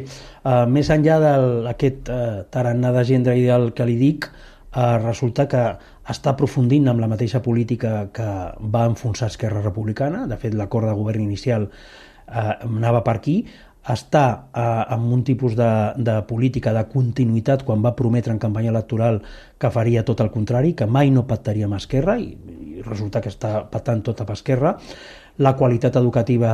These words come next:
eh, cada vegada pitjor, el mercat de l'habitatge cada vegada pitjor, eh, les llistes d'espera cada vegada pitjor, per tant, en fi, jo crec que és un suspens rotund.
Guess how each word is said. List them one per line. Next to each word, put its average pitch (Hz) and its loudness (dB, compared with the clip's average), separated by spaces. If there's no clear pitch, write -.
eh, 110 -6
cada 123 4
vegada 117 4
pitjor, 170 2
el 117 -2
mercat 110 -2
de 123 2
l'habitatge 117 0
cada 131 2
vegada 113 0
pitjor, 175 2
eh, 120 2
les 120 4
llistes 127 0
d'espera - 0
cada 127 2
vegada 117 0
pitjor, 147 0
per 110 -4
tant, 117 -6
en - -16
fi, - -10
jo 104 -10
crec 107 -8
que 113 -4
és 110 -6
un 123 -2
suspens 101 -8
rotund. - -16